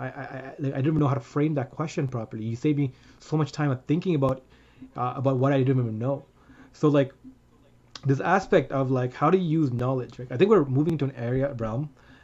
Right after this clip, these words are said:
Uh, uh, the economy is moving from a information workers, uh, to knowledge workers because of the fourth industrial revolution. So just like between the second and third industrial revolution of mass production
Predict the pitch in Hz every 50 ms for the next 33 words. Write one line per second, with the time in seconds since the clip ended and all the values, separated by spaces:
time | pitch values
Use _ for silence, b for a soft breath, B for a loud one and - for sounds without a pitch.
0 | B B _ - 123 120 120 120 - 127 131 - - 147 143 - - 147 127 123
1 | 123 139 147 - 143 127 127 123 - - - 139 160 175 160 135 127 127 131 120
2 | 123 127 135 131 139 139 131 - 139 123 120 131 - 143 127 120 123 123 135 143
3 | 147 - 170 139 135 147 - 170 147 131 131 131 - 180 196 208 - - b b
4 | b b b b b - 135 131 120 120 - - 139 123 113 117 123 120 110 104
5 | 107 - - - - - - - - _ _ _ _ - 131 - 139 117 104 -
6 | - 143 143 131 - 123 117 120 117 - 120 110 110 104 104 110 110 107 - 117
7 | 107 - - 117 - 156 151 - 196 - - B B B B B B B _ -
8 | 135 127 175 156 131 - - 151 151 185 160 147 127 - 151 147 135 127 135 131
9 | 127 143 131 123 123 113 120 120 127 127 123 - 120 113 113 104 107 117 123 131
10 | 127 - - 127 117 120 120 - - 120 113 117